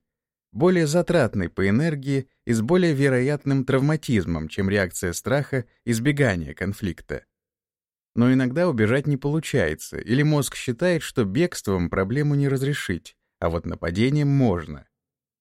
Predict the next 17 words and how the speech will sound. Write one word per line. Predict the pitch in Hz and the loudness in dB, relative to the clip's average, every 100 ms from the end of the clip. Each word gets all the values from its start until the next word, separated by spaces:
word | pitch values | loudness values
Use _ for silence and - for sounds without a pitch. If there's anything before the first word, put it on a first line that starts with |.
| _ | _
В | 87 | -2
этом | 123 - 98 | 0 2 0
случае | - 185 - 131 | 0 -2 0 0
выбираются, | 123 127 160 180 160 - 139 | 2 2 2 0 -2 -4 -2
запускаются | 117 117 107 - 131 131 113 - 110 | -2 -2 -4 0 0 2 -2 -4 -2
и | 104 113 107 | 0 0 2
реализуются | 104 107 120 180 175 - 147 | 2 2 0 -2 -2 -2 -2
программы | 104 95 101 120 113 107 | 0 2 2 2 2 2
агрессии. | 104 104 110 85 - - - _ _ _ _ _ _ _ | 0 0 0 -2 -6 -16 -20 _ _ _ _ _ _ _
Агрессия — | - 95 156 202 - 160 | 0 2 4 2 0 0
достаточно | 127 120 160 160 143 151 143 | 0 0 0 -2 -2 -2 0
универсальный | 139 151 160 151 - 131 95 85 | 2 2 0 0 0 2 2 -2
способ | - - 151 117 98 | -4 -4 -2 -2 0
реакции | 107 139 - - | 0 0 -2 -2
на | 110 110 | 0 0
потенциально | - 101 107 101 110 139 139 | -2 -2 0 0 0 0 0
или | 135 123 156 | -2 -2 0